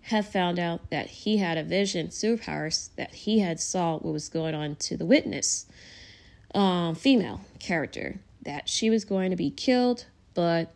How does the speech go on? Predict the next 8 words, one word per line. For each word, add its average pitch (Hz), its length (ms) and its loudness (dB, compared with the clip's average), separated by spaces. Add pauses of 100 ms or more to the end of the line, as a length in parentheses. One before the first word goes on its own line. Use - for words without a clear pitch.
the 123 120 -4
truth 247 360 2
is, 226 340 2
the - 100 -10
cops, - 760 -6 (240)
the 185 80 -4
police 233 320 2
characters 160 800 -2